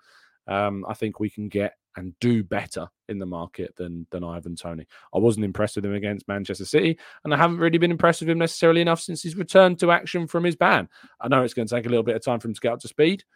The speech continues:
but as someone that's a self-proclaimed fittest footballer in the Premier League, supposedly, for the, the training regime that he was on, I've not yet seen enough to suggest that he is gonna be coming back and changing things. If it does, I hold my hands up, without a doubt.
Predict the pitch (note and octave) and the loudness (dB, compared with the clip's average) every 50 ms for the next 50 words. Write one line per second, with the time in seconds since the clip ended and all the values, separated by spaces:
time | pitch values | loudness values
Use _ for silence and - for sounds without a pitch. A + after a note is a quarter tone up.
0 | _ _ _ _ _ - A2 G#2 B2 - - C3 A#2+ A#2+ A#2+ A#2 G#2+ A#2+ - - | _ _ _ _ _ -8 -8 -8 -6 -4 -4 -2 -2 -2 -4 -6 -8 -8 -6 -2
1 | C3+ B2 A#2 - - A#2+ - - B2+ B2 B2 A#2+ A2+ - - - - D#3+ - - | -2 -2 -2 -2 -6 -10 -6 -2 -2 -2 -2 -2 -4 -8 -8 -2 -2 -2 -2 -2
2 | - D3 - - - - D#3+ - - - D3 D3 D3+ C#3 D3 D3+ D3 C#3 B2 - | -4 -6 -6 -6 -10 -6 -6 -6 -2 2 4 4 4 6 4 4 2 0 -2 -4
3 | D3+ C#3 C#3 C#3 C3+ C#3 E3 F#3+ E3+ - A2 - G#2+ G2+ G#2+ F#2+ G2 G2+ B2+ D3 | -2 0 0 2 2 4 2 2 0 -4 -6 -4 -2 -2 -2 -4 -6 -4 -4 -4
4 | D#3 - A#2 G2 G2+ F#2 _ _ - G#2 F#2+ F#2 F#2 - - B2+ C3+ A#2+ G2+ F#2+ | -4 -6 -8 -10 -10 -10 _ _ -8 -6 -6 -6 -6 -6 -6 -4 -4 -4 -6 -6
5 | F#2+ F#2+ G2+ F#2 F#2+ G#2 G2+ G2 G#2 G2+ G#2+ G#2+ G#2 G2 A2 A#2 C3+ D3 - _ | -6 -6 -6 -6 -6 -8 -6 -6 -6 -6 -4 -4 -2 0 0 0 0 -2 -6 _
6 | _ _ _ _ _ _ _ _ _ _ - A2+ A#2+ A2 A2+ A#2+ B2+ A#2 A2+ B2 | _ _ _ _ _ _ _ _ _ _ -2 -2 -2 0 0 -2 -2 -2 -2 -2
7 | B2+ A#2+ - - - - A#2+ A#2+ A#2+ A#2+ A#2 A2+ G#2+ - - - - A2 G2 A#2 | -4 -4 -4 -8 -10 -6 -4 -4 -2 -2 -2 -4 -4 -8 -16 -18 -16 -10 -6 -4
8 | A2+ G#2+ - - - G#2 F#2+ - - G2+ G#2 G#2+ G#2+ G#2+ G2+ G2+ - G#2+ G2 F#2 | -4 -4 -6 -8 -10 -10 -10 -10 -12 -12 -10 -8 -6 -8 -8 -8 -10 -12 -10 -12
9 | G2+ - - G#2+ G#2+ G2 F#2 G2 G2+ G2+ - - G2+ F#2+ F#2 F2+ - - G#2+ G#2 | -12 -12 -10 -10 -10 -10 -10 -10 -10 -12 -12 -14 -14 -14 -14 -12 -12 -12 -10 -10
10 | F#2+ F#2 F#2+ F2 - F2 D#2 C#2+ - - A#2 - G2+ - - G3+ G3 F#3 G3+ - | -10 -12 -12 -12 -12 -14 -14 -14 -12 -12 -10 -10 -4 4 6 8 8 8 6 4
11 | - G#2+ C#3 D#3 D#3+ G2+ F2 D3+ E3+ F#3 B2+ F#2 - - - G#2 A2 G#2+ G2 G#2 | 2 4 6 6 6 4 2 2 2 2 0 -4 -8 -10 -10 -8 -8 -8 -6 -2
12 | - D3+ C3+ G#2 - | 0 2 0 0 -2